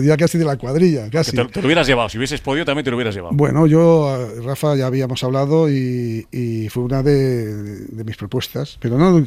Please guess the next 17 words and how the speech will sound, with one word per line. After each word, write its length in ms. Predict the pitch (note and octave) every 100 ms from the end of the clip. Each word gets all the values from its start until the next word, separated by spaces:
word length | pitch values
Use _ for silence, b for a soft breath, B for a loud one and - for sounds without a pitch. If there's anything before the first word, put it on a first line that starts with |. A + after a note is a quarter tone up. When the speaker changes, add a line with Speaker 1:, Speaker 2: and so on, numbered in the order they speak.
| -
Speaker 1:
como 180 | - C3
que 260 | B2 A#2 A#2
a 60 | B2
mí, 360 | D#3+ F3+ E3+ -
vamos 480 | C#3 B2+ A#2 C3 A2+
a 40 |
ver, 60 | G#2+
yo 140 | D3
no, 260 | E3 D#3 C#3+
no 180 | C#3 C#3+ - -
tuve 240 | D#3+ C#3+
que 100 | C3+
proponer. 520 | C3 A#2+ A#2 C#3 A#2 - b b
A 40 | B2
mí 100 | C#3+
me 140 | C#3
dijeron 340 | B2 B2+ C3